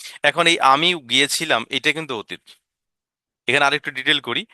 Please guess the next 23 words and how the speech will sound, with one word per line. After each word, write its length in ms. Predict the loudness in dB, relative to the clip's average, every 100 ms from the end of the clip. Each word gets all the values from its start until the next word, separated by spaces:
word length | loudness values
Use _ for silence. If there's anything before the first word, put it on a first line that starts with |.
| _ -8
একটু, 340 | -2 -2 0
আহ, 220 | 2 2
ডিটেইল 320 | 0 0 0
করছি, 440 | 0 -8 -6 -8 -12 _
হ্যাঁ? 200 | -8 -8 -12 _
সামনের, 380 | -6 -2 0 -2 -4 -20 _ _
আহ, 180 | -2 -2
সবগুলো 460 | -2 -4 -4 -4 -4
আমি 260 | -4 -6
ডিটেইল 280 | -6 -2 -2
করব, 300 | -4 -14 -10
কারণ 220 | -8 -8
হচ্ছে 160 | -4 -4
আজকে 220 | -4 -8
ক্লাসটা 380 | -2 -2 -2 -8
হচ্ছে 200 | -4 -4
একদম 280 | -4 -12 -6
ডিটেইল 380 | -6 -2 -4
করা, 240 | -4 -6 -6 _ _ _ _ -12
অতীতকে 440 | -8 -8 -6 -8 -8 _
প্রপারলি 380 | -4 -4 -6 -6
বুঝে 340 | -8 -6 -6
নেয়া, 280 | -6 -8